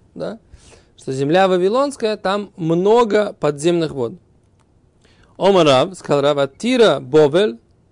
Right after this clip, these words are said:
да, богата Вавилон, дыхацда, э, сеном. Бло митра, даже без, э, дождей.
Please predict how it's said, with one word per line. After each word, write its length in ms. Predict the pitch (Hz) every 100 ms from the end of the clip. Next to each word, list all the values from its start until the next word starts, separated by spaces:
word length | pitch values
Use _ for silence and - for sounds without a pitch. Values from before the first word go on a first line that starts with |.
| _ _ _ _ _ _ _ _ _ _
да, 380 | - 165 190 233 _ _ _ _ _ _ _
богата 600 | 151 151 147 196 220 196
Вавилон, 800 | 156 147 143 127 147 175 165 160
дыхацда, 720 | 156 165 196 170 131 127 - - _ _ _
э, 1300 | - 220 139 139 139 135 135 135 - - 120 - - - - _ _ - _ _
сеном. 540 | - - - 170 131 - _ _ _ _ _ _ _ _ _ _ _ _ _ _
Бло 380 | 156 143 170 220
митра, 460 | 214 175 - 135 - _
даже 840 | 139 135 156 190 214 185 208 208 196 _ _
без, 580 | 170 143 160 170 143 160 -
э, 800 | 143 135 131 131 127 127 123
дождей. 560 | 135 139 139 139 135